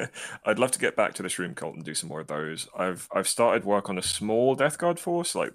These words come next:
the top three posts that you can see, the two sorcerers that I've made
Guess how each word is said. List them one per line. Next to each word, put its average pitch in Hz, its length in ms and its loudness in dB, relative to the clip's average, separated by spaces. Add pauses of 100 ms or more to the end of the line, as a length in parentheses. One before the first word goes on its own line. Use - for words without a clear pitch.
the 104 100 0
top - 280 -2
three 98 240 2
posts 90 380 -2
that 78 120 -2
you 87 120 -2
can 90 160 -8
see, 90 300 0
the 90 120 -4
two 92 180 -4
sorcerers 92 540 -4
that 71 100 -2
I've 92 160 0
made 90 300 0